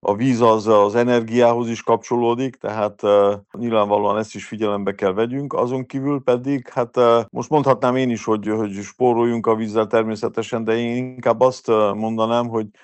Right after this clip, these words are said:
gondolkozunk előre, és közösségi szinten a településeken, ö, indítsuk el ezeket a vizes élőhely, ö, rehabilitációs, ö,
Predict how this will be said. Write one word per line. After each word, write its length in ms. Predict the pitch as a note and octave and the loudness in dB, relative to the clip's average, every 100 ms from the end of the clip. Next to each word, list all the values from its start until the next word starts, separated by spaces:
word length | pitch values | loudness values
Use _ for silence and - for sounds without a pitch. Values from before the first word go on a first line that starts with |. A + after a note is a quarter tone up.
| _ - | _ -4
gondolkozunk 560 | C3+ B2+ A#2 A2 G#2 | -2 0 -2 -4 0
előre, 520 | A2+ A#2 A#2 B2+ B2+ | 2 2 2 4 2
és 120 | A#2 - | 0 -4
közösségi 600 | C3+ A#2 - A#2+ A2 G#2+ | -2 -2 -4 -6 -4 -8
szinten 760 | - A#2 G#2+ A2+ A#2 B2+ B2 | -6 -6 -2 0 0 0 -4
a 340 | - G2+ G2+ G2+ | 0 2 2 4
településeken, 1040 | B2+ B2+ - A#2+ A#2 - A#2 - B2 B2 | 4 4 0 -2 -2 -2 -4 0 0 2
ö, 460 | A#2 A2 A2 G#2+ F#2 C#2+ | 2 4 6 4 2 -4
indítsuk 460 | C3+ A#2+ A2+ G#2+ | -6 -6 -8 -2
el 120 | A#2+ A#2+ | 0 0
ezeket 400 | G#2 G#2+ G#2+ G#2+ | -2 -6 -4 2
a 380 | G#2+ G#2 G2 G#2 | 4 4 2 -4
vizes 360 | A#2 A#2 - | -4 -4 -2
élőhely, 480 | A2+ G#2+ A2 G#2+ G#2+ | -4 -4 0 0 2
ö, 300 | G#2 G2 G2 G2 F#2+ | 2 2 0 -2 0
rehabilitációs, 1000 | A#2+ A#2 A#2 A2 A2 G#2+ - G#2+ - A2 | 2 2 0 0 0 0 -2 -4 -4 -2
ö, 180 | G2 | -2